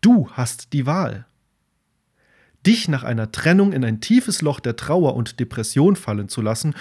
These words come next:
und dich von deinen Gefühlen überwältigen zu lassen. Du hast die Wahl. Der entscheidende Punkt ist nicht einmal, dass du diese Wahl auch aktiv triffst. Er ist, dass du sie hast.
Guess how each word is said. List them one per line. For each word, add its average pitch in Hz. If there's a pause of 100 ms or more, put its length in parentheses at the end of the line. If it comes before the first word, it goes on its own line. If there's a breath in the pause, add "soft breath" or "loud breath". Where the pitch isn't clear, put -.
(140 loud breath)
und 202
dich 208
von 214
deinen 190
Gefühlen 113
überwältigen 123
zu -
lassen. - (720)
Du 165 (260)
hast - (260)
die 131
Wahl. - (1080)
Der 143
entscheidende 185
Punkt 180
ist -
nicht 196
einmal, 123
dass 127
du -
diese 123
Wahl 117
auch 107
aktiv -
triffst. - (920 soft breath)
Er 123
ist, - (120)
dass 131
du 110
sie 98
hast. -